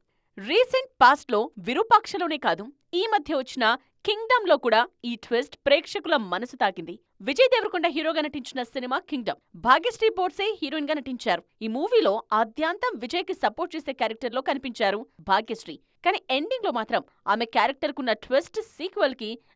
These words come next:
లీడ్ ఇచ్చినట్టయింది. హరిహర వీరమల్లులో నిధి అగర్వాల్ రోల్ కూడా ఇలాంటిదే.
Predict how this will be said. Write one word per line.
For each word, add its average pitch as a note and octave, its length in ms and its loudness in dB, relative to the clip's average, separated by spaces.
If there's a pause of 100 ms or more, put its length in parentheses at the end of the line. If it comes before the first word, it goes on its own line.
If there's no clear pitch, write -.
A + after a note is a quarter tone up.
లీడ్ G#3+ 320 -4
ఇచ్చినట్టయింది. G#3 560 -6 (220)
హరిహర A4+ 420 6
వీరమల్లులో E4 600 4 (160)
నిధి G#3+ 280 -6
అగర్వాల్ D#4+ 420 2
రోల్ D4+ 180 2
కూడా - 160 -4
ఇలాంటిదే. D4 480 -2